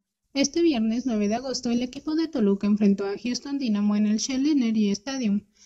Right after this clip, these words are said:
El cuadro estadounidense empezó el partido de buena forma luego de tener amplia posesión de balón durante los primeros minutos del partido.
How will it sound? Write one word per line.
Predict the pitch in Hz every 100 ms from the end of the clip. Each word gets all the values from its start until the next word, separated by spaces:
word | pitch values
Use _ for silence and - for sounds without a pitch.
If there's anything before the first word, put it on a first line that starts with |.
| -
El | 247
cuadro | 262 269 311
estadounidense | 311 269 208 202 247 220 208 226 220 -
empezó | 240 240 254 277
el | 269 302
partido | 320 294 233 208
de | 196
buena | 190 202 254
forma | - 220 214
luego | 226 247 302
de | 311
tener | 285 220 202 202
amplia | 196 202 196
posesión | 208 214 208 220 214
de |
balón | 226 269 233 220
durante | 220 220 226
los | 233 226
primeros | 247 247 262 302
minutos | 285 208 190 190
del | 190 185
partido. | 208 208 277 226